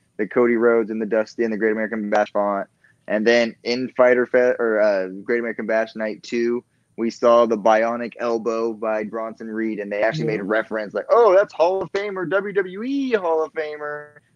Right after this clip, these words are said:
Speaker 1: Dusty Rhodes," like a
Speaker 2: Mm-hmm.
Speaker 1: tribute. And then I, I feel like they're just pushing the narrative that,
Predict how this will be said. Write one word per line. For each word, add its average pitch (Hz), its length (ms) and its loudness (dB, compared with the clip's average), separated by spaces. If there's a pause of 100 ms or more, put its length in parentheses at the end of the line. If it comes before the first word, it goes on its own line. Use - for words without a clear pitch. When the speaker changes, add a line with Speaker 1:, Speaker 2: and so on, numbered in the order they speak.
(140)
Speaker 1:
Dusty 156 380 0
Rhodes," 151 560 2
like 113 160 -2
a 117 60 -4
Speaker 2:
Mm-hmm. 156 180 -6
Speaker 1:
tribute. 127 480 -4 (300)
And 123 180 0
then 135 300 0
I, 147 160 -8 (160)
I 151 80 0
feel 196 180 2
like 185 160 4
they're 170 120 0
just 151 180 -2
pushing 139 260 -2
the 139 80 -6
narrative 131 420 0
that, 117 180 2